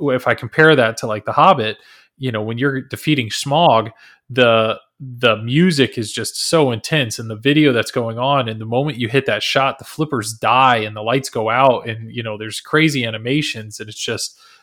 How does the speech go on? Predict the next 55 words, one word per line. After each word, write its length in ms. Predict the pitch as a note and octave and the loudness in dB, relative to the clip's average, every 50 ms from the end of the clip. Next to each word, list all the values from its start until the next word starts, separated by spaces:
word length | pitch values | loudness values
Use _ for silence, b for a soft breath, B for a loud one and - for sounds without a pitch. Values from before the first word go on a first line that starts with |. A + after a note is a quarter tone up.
| b _ | b _
you 80 | A#2 A2+ | -6 -4
know, 120 | A2 G#2 | -4 -2
this 280 | A2 G#2+ - - - _ | -4 -4 -8 -10 -12 _
incredible 540 | - A#2+ G#2+ - - D3 D3 D#3 D3 C3 A#2+ | -8 -8 -8 0 2 4 6 6 6 4 2
adrenaline 540 | A2+ A2 G#2+ - A#2+ C3 D3 D3 B2+ A#2 G#2+ | 2 0 0 0 0 0 0 0 0 -2 -4
moment 340 | G#2+ G#2+ G#2+ G#2+ A2 G#2+ A#2 | -4 -6 -8 -8 -10 -12 -8
kind 180 | - B2+ A2 | -8 -6 -6
of 120 | G#2+ - - | -6 -6 -6
thing. 240 | A2+ G#2+ G#2+ A2 A#2 | -8 -10 -8 -10 -10
And, 120 | A#2 b b b b b b b | -12 b b b b b b b
and 120 | - F#3+ E3+ | -6 -4 0
sure, 200 | - - F#3 D3+ | 4 6 6 6
if 100 | C#3 - | 6 6
they 120 | - G#3 | 4 6
did 160 | F3 F#3+ D#3+ | 6 6 6
that 160 | C#3 C3+ A#2+ A#2 | 6 6 4 4
every 180 | B2 B2+ B2+ - | 4 2 0 -2
single 200 | - B2 A2 G#2 | -4 -6 -8 -8
time 240 | - B2 A#2 A2 | -6 -6 -6 -6
you 60 | G#2+ - | -6 -6
collected 340 | - A2+ A2 - - G#2 | -6 -6 -6 -6 -8 -10
a 60 | G#2+ G#2+ | -12 -8
gem, 280 | - - D#3 E3 C#3+ | -6 -6 -4 -4 -4
it 100 | A#2+ G#2+ | -6 -6
might 180 | A2 A2 G#2+ - | -6 -8 -8 -8
get 100 | A#2 G#2+ | -8 -6
old. 400 | A2 A#2+ C#3+ C#3+ A#2+ A2 G#2+ - b b b b b b b _ | -4 -4 -2 -2 -4 -4 -8 -10 b b b b b b b _
But 160 | A#2 A2+ - | -6 0 4
those 240 | D#3 E3 F3 E3 F#3 | 4 4 6 6 4
are 60 | D#3 | 4
the 100 | C#3 C#3 | 4 2
things 400 | - - C#3 B2+ B2 A#2 A2 G2+ | 2 0 0 0 0 -2 -4 -6
that 100 | A#2+ A2+ | -4 -2
I, 440 | A2 A#2 A#2+ A#2 A2 A2 A2 A2 - _ | 0 2 2 2 0 -2 -4 -8 -10 _
that 120 | - A#2 A2 | -4 -2 -2
I 140 | A2 A2+ A#2 | 0 -2 -2
see, 640 | - - - - C3 A#2 A2 A2 G#2+ G#2+ G#2+ - _ _ _ _ _ _ _ - | -2 -4 -6 -4 -4 -4 -4 -4 -6 -8 -10 -14 _ _ _ _ _ _ _ -2
um, 360 | A2 A2 G#2 G#2 G#2 G#2 G2 - | 0 0 0 0 -2 -6 -8 -12
in 140 | - A2+ G#2+ | -12 -10 -8
games 340 | A2+ A#2 A#2 A#2+ A#2 A2 - | -6 -4 -4 -4 -4 -4 -6
that 220 | A#2 A2 - - | -6 -6 -6 -6
stand 320 | - - - C3 A#2 A2+ A2 | -6 -2 0 0 0 0 0
out 160 | G2+ G2 - | -2 -2 -4
to 100 | - A2+ | -8 -12
me 500 | G#2+ A2+ B2 C#3 C3+ A#2 A2 G#2+ G#2 - _ _ _ _ _ _ B2 | -8 -8 -6 -4 -4 -4 -4 -6 -8 -10 _ _ _ _ _ _ -2
that, 400 | A#2 A#2 A2 G#2 G#2 G#2 - - _ _ | 2 2 4 4 4 0 -2 -6 _ _
you 140 | - B2 A2+ | -10 -8 -6
know, 80 | G#2+ G#2 | -6 -4
I, 160 | G#2+ A#2 B2 | -4 -4 -4
I 160 | - A#2 A#2 A#2 | -2 0 0 0
like 220 | A2 A2+ A2+ A2+ - | 0 0 -2 -2 -2
having 280 | - A#2 A2 A2+ G#2+ | -4 -4 -4 -6 -6
that 180 | A2+ A2 A2+ - | -6 -6 -6 -6
type 240 | - A#2+ A2 - A#2 | -6 -8 -6 -8 -8
of, 280 | A2 G#2+ G#2+ - - | -10 -10 -12 -16 -20